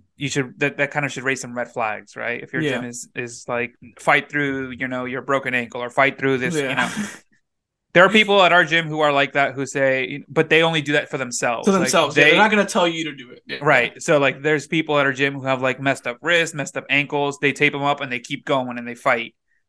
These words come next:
Speaker 1: But that's their decision. They're not gonna force somebody else to do that, you know.
Speaker 2: Mm-hmm.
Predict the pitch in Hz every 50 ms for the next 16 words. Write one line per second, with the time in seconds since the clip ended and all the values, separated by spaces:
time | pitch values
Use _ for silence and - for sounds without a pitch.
0 | _ _ - 151 156 151 147 147 - 143 143 135 123 120 131 - - 143 123 120
1 | 117 120 127 143 151 151 151 139 127 123 - - 151 143 135 - 143 135 131 127
2 | 131 - 165 185 - - - 135 120 123 120 117 117 117 120 139 147 - _ 135
3 | 131 131 131 - 139 - 165 156